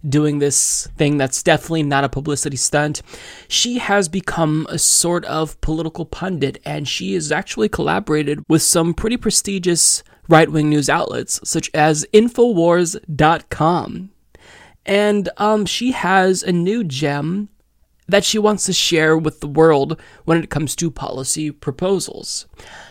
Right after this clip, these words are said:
She thinks that women shouldn't be allowed to vote. <laughs> Now I know what you're thinking. "Mike, isn't she a woman?"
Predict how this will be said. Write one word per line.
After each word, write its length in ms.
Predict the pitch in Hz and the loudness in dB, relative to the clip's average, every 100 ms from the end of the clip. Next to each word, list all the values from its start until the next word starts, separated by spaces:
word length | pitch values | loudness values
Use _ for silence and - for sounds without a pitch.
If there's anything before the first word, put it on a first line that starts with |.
| - - _ _ - | -20 -20 _ _ -14
She 320 | - - 233 247 | -2 0 2 0
thinks 300 | 196 190 - | 2 2 0
that 240 | 160 170 | -2 -2
women 320 | 156 156 156 | -2 0 -2
shouldn't 380 | - 170 156 - | -2 0 0 0
be 80 | 156 | -2
allowed 300 | 147 139 139 | 0 0 0
to 80 | 127 | 0
vote. 280 | 123 123 - _ _ _ _ _ _ _ _ - _ _ _ _ _ _ _ _ - - | 0 0 -4 _ _ _ _ _ _ _ _ -20 _ _ _ _ _ _ _ _ -12 0
<laughs> 180 | 170 - - - - 147 - | 2 0 -8 -16 -16 -16 -2
Now 240 | 160 151 | 6 8
I 60 | 156 | 8
know 120 | 139 | 8
what 100 | 151 | 6
you're 80 | 196 | 4
thinking. 500 | 180 151 156 160 - | 2 2 0 -2 -4
"Mike, 420 | 160 190 165 - - _ - | -2 0 0 -2 -12 _ 2
isn't 280 | 175 208 185 | 4 4 0
she 180 | - 185 | 0 2
a 60 | |
woman?" 420 | 151 131 156 180 | 4 4 2 2